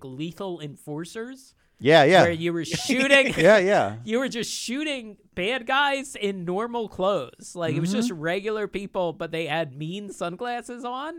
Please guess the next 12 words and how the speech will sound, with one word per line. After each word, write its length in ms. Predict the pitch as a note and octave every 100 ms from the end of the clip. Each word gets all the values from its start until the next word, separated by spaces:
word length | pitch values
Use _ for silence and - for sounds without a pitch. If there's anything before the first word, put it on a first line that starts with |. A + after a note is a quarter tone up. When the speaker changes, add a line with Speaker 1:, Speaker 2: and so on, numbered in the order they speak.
| D4+ -
Speaker 1:
or, 180 | F#3+ F3+
like, 300 | F3 E3+ -
a 80 | C#3+
flashy 560 | - D3+ E3+ G3+ -
jacket, 580 | F3 C#3+ D3+ D#3+ - A#3+
and 180 | F3+ D#3+
they'd 160 | D3+ D3
be 120 | D3
shooting 520 | B2+ - E3 F#3 E3+ C3+
at 260 | C#3 -
you. 300 | G3 B3 C#4
Speaker 2:
Sure. 400 | D4 - G2 A2+